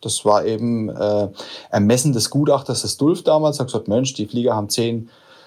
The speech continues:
äh, Meter Spannweite, äh, links und rechts zwei Meter fünfzig, langt jedem, äh, und fertig." Und so wurde das dann quasi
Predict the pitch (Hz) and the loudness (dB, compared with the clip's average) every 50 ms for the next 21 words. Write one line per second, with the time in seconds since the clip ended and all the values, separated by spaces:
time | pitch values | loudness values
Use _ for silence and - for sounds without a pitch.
0 | _ _ - - 107 104 101 101 98 92 92 - - 143 147 165 160 135 143 143 | _ _ -2 0 2 2 2 0 -2 -2 -2 -2 0 0 0 0 0 0 2 2
1 | 143 143 139 139 139 135 131 127 - - 113 113 110 107 107 104 - 156 - - | 2 2 2 2 2 2 0 0 0 -2 -2 -2 -2 -4 -4 -8 -12 -18 -18 -18
2 | - - - - - - 117 120 113 110 117 104 107 110 107 - - - 107 104 | -16 -16 -16 -14 -6 -2 -2 -2 -2 0 0 2 2 2 0 -2 -4 -2 -2 0
3 | 101 98 98 - - 139 135 135 - - 135 123 117 - 104 104 104 107 107 107 | 0 0 0 0 0 -2 -2 -2 -2 -2 0 0 0 0 0 0 2 0 0 0
4 | 113 120 147 165 160 151 151 151 151 143 135 139 - - 110 110 113 113 110 110 | 0 2 2 2 2 0 0 0 -2 -4 -6 -8 -6 -2 0 0 2 2 2 2
5 | 110 107 - - 107 104 101 - - - - - - - - 107 101 101 98 - | 0 0 -2 -2 -2 -4 -4 -6 -8 -8 -8 -10 -14 -10 -8 -6 -6 -6 -6 -6
6 | - - 123 120 113 107 113 117 117 110 - 104 104 - 120 110 104 - 107 104 | -4 0 0 0 0 0 0 -2 -2 -2 -2 -6 -4 -2 -4 -4 -2 0 2 2
7 | 104 104 110 110 104 101 98 | 2 2 2 0 0 0 -2